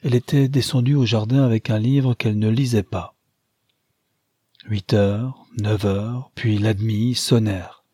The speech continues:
Elle devint un peu nerveuse et se mit à marcher dans les allées pour distraire son impatience.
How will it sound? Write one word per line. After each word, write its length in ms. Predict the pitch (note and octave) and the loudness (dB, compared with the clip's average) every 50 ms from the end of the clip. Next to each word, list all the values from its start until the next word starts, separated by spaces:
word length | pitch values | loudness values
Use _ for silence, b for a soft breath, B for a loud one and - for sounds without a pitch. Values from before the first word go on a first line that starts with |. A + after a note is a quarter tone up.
| _ _ _ _ _ _ _ _ _ _ _ _ _ b b b b b | _ _ _ _ _ _ _ _ _ _ _ _ _ b b b b b
Elle 240 | - C#3+ B2+ B2 A#2+ | 0 0 2 2 2
devint 300 | C3+ C3 D3+ D#3+ D#3+ C#3+ - | 2 2 2 2 0 0 -2
un 60 | C3 | -2
peu 120 | - - | 0 0
nerveuse 540 | B2+ B2 A#2+ A2+ A2+ A2+ A2+ A2 G#2+ G#2 G#2+ | 2 2 2 2 2 2 0 0 0 -2 -2
et 80 | G#2+ G#2 | -4 -4
se 180 | - - - | -4 -4 -4
mit 200 | G#2+ A2+ B2 A#2+ - | -2 -2 -2 -2 -2
à 80 | A2+ G2+ | -2 -2
marcher 360 | G2+ G2+ - - - - A#2+ | -2 -2 -4 -4 -2 -2 -2
dans 140 | A#2+ A#2 G2+ | -2 -2 -2
les 200 | G#2 G2+ G2 A2+ | -2 -2 0 0
allées 280 | G2+ G2 G#2 A2 A#2+ | 0 2 2 2 0
pour 280 | A#2+ - A#2 G2+ G2 G#2 | 0 -2 -4 -6 -4 -4
distraire 480 | G#2+ G#2 - - - A2 G#2 G#2 G2+ - | -4 -4 -4 -4 -2 -2 0 0 -2 -4
son 180 | - A#2+ G#2+ | -4 -4 -4
impatience. 760 | G#2+ G2+ - A#2+ G#2+ - - - A2 G#2 G#2+ - - - - | -4 -2 -2 -2 -2 -2 -2 -2 -2 -4 -4 -6 -6 -8 -8